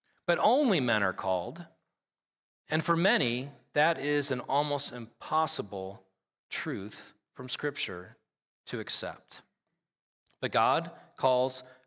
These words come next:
qualified men to the office of elder and deacon. That's clear throughout this passage.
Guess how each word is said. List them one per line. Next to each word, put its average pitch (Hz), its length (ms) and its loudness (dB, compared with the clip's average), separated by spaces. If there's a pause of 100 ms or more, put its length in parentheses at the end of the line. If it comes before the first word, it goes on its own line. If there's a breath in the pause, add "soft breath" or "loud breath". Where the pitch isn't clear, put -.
qualified 151 760 2
men 107 280 -4
to 110 100 -12
the 113 140 -8
office 101 500 -2
of 104 100 -10
elder 104 280 -4
and 127 100 -6
deacon. 123 320 -6
That's 101 160 -6
clear 165 500 -2 (440 loud breath)
throughout 131 500 2
this 135 240 2
passage. - 800 0